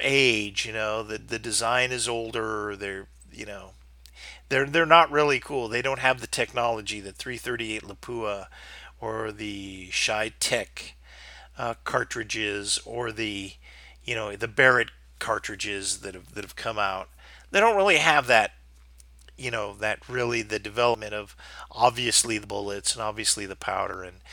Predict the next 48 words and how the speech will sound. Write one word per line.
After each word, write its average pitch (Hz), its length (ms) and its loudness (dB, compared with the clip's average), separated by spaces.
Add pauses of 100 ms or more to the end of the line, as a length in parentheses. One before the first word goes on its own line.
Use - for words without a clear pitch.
(520)
and 175 100 4
they 208 60 10
were 220 80 10
never 190 240 8
meant 165 260 8
for 127 160 -4
long 120 260 2
range. 120 360 0
They 113 60 -4
were 110 80 -8
just 107 200 -6
meant 110 180 -4
for, 175 280 -12
you 113 120 -10
know, 98 200 -14 (920)
brute 139 340 -2
power 135 540 6
out 113 240 0
to, 104 280 -8 (580)
you 113 100 -8
know, 98 100 -6 (100)
two 147 140 0
or 120 80 -2
three 117 180 -4
hundred 101 280 -6
yards 104 380 0
at - 120 -14
the 98 60 -14
most. 101 520 -6 (1300)
So - 180 8
they've 196 160 10
been 170 140 4
completely 156 380 2
eclipsed. 127 500 0
The - 80 -6
cool 156 320 -6
stuff 117 260 0
now 107 300 -2
is 98 160 -6
the, 101 300 -4
the 110 100 -6
long 120 360 0
range 107 800 -6
and - 120 -18
extended 117 560 -2
long 107 240 -4
range 98 440 -10
and, 92 100 -18